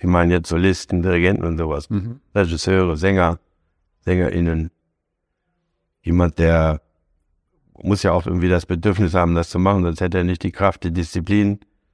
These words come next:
Speaker 1: einzuhalten, die ungeheure Disziplin, die nötig ist, um dahin zu kommen. Auch die Nervstärke. Äh, der muss schon eine besondere Disposition haben. Das kann nicht, äh,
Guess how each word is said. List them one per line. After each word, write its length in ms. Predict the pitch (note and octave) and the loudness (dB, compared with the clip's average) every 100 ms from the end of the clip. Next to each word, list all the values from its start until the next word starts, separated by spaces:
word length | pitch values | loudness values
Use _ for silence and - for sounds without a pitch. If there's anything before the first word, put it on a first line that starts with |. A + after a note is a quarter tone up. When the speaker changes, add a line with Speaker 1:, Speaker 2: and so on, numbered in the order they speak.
| _ _ _ _ | _ _ _ _
Speaker 1:
einzuhalten, 800 | - F2+ F2+ G2 F#2+ F#2+ F#2+ E2+ A#1 | 0 0 2 2 4 4 2 0 -2
die 260 | E2 E2+ - | -2 -2 0
ungeheure 400 | G2+ F2+ F2+ F2 | 2 4 4 2
Disziplin, 480 | F2+ - F2+ F#2 F2+ | 0 -2 -2 0 2
die 120 | E2+ | 0
nötig 380 | F2 F#2 F#2 - | 0 -2 -6 -8
ist, 220 | F2 - | -10 -8
um 160 | G2 E2+ | -2 0
dahin 240 | D#2+ A2 | 2 2
zu 140 | - | 0
kommen. 380 | - E2 D#2 D#2 - _ _ _ _ _ _ _ _ _ _ - | -2 2 2 -2 -8 _ _ _ _ _ _ _ _ _ _ -8
Auch 220 | D#2+ F2 | -6 -2
die 140 | F2 | 0
Nervstärke. 1000 | E2 F2+ G2+ - - E2 E2 - E2 F2 - _ _ _ _ _ _ _ _ _ _ _ _ _ _ _ _ | 2 2 0 -4 -4 0 0 0 -4 -4 -12 _ _ _ _ _ _ _ _ _ _ _ _ _ _ _ _
Äh, 460 | - E2 E2 D#2 D#2+ E2+ | -4 2 2 2 0 -4
der 120 | - E2+ | 0 2
muss 180 | G#2 - | 2 2
schon 140 | G#2 | 0
eine 100 | F#2+ | 0
besondere 480 | E2+ E2 F2+ G2+ F#2 | 0 2 2 2 2
Disposition 840 | F#2+ F#2 - E2+ D#2+ G2 G2 G2 | -2 -2 -2 -2 -2 0 2 2
haben. 260 | D2 D2 C#2+ _ _ | 0 -6 -10 _ _
Das 220 | - F#2+ - | -8 -8 -2
kann 240 | F2 E2 | 0 2
nicht, 420 | E2+ E2 - - - | 2 -2 -8 -12 -10
äh, 220 | F2+ E2+ | -8 -8